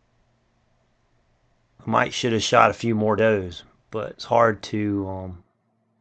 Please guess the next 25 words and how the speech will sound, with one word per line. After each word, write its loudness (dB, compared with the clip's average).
it's -20
hard 0
to -2
really 2
know 0
that. -8
But 4
anyway, 8
this 4
is -2
close 6
to -4
where 6
there's 0
some -4
standing 4
soybeans. 0
And -8
so 4
what 8
I 4
found 6
out 8
was 2
that -6